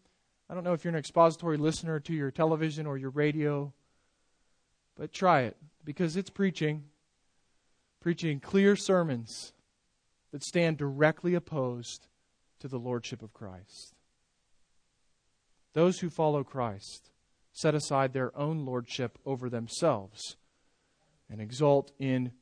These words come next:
being his slaves, denying themselves, dying to themselves, and following him rather than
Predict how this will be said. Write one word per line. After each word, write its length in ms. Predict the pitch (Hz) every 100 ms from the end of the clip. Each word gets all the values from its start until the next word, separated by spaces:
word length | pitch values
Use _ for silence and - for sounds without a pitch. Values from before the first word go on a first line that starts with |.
| 131
being 440 | 147 139 135 131 -
his 540 | 151 127 120 117 - _
slaves, 880 | - - 117 113 104 92 - - - _ _ _ -
denying 360 | 117 127 156
themselves, 720 | 147 127 127 113 107 104 - - _ _ _ _ _ _ _ _ _ _
dying 320 | 113 143 143
to 60 | 123
themselves, 760 | 113 107 120 110 107 - - - _ _ _ _ _ -
and 120 | 117
following 420 | - 123 117 110
him 400 | 104 147 120 107 104 _ _ -
rather 260 | 120 120
than 340 | 113 113 107